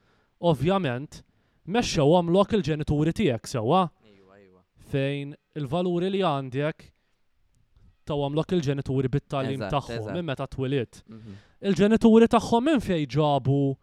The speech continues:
Speaker 1: da-, il-valuri tagħhom?
Speaker 2: Minn ġenituri tagħhom.
Speaker 1: Eżatt. U dawk x'jiġu bħalissa? Jiġu
Speaker 2: Nanni.
Speaker 1: in-nannijiet. U n-nannijiet x'inhuma? Huma l-anzjani tas-soċjetà.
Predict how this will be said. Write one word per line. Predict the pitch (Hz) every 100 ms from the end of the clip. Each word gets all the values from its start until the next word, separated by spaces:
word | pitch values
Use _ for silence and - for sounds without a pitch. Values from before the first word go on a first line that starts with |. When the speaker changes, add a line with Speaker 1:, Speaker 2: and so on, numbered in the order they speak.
| _ 135
Speaker 1:
da-, | 156 180
il-valuri | 156 135 147 139 143
tagħhom? | 120 - 107 90 _ _ _ _ _
Speaker 2:
Minn | 110 107
ġenituri | 101 92 92 101 113 135
tagħhom. | 127 - _ _ -
Speaker 1:
Eżatt. | 160 131 220 131 - - _ _
U | - 151
dawk | 180 180
x'jiġu | - 262 - 151
bħalissa? | - 147 127 - - 113
Jiġu | 156 147 202
Speaker 2:
Nanni. | 233 - 165
Speaker 1:
in-nannijiet. | 160 175 190 190 127 - - _ _ -
U | 165
n-nannijiet | 185 202 214 214
x'inhuma? | 240 156 120 120
Huma | 170 147
l-anzjani | 139 127 - 170 180
tas-soċjetà. | 156 - 151 - 147 131